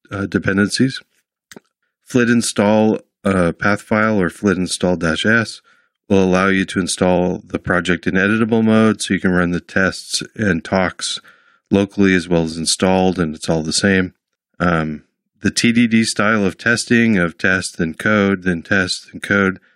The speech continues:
that works fine, of course. But you can also batch work and write a bunch of test cases and then run a bunch of code. That works fine also, and it might may-, make, might save time in task switching, so don't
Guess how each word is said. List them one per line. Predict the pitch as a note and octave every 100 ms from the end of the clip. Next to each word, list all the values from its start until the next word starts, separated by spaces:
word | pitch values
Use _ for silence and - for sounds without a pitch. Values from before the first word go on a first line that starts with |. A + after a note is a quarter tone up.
| _
that | -
works | G#2 F#2+
fine, | - A#2+ A2 F#2 E2+
of | -
course. | - G2 D#2+ - _ _ _ -
But |
you | G#2+
can | G2+
also | G#2+ G#2+ G2+
batch | D#2+ F2+ F2+ -
work | F2 E2 D#2 - -
and | F2+ F2 E2
write | E2+ E2+
a |
bunch | E2+ E2+ -
of |
test | - F#2 -
cases | - E2 - F2
and | E2+ E2
then | E2
run | E2 D#2+
a |
bunch | D#2+ E2 -
of |
code. | - B2+ G2+ F#2+ - _ _ _
That | F#2 E2+
works | D#2 -
fine | - F2+ E2
also, | F2 A#2 - A2
and | G2+
it | F#2
might | F2+ F#2
may-, | F#2 F2+ F2 E2 _ _
make, | - G#2+ B2+ A2 _ _ -
might | C3 - -
save | - A2 F#2
time | - G2+ G2 F#2+
in | F2
task | - G2 F2+ - -
switching, | - F#2 - E2 D#2
so | D#2 G2+ F#2 D#2+ _ -
don't | F#2 -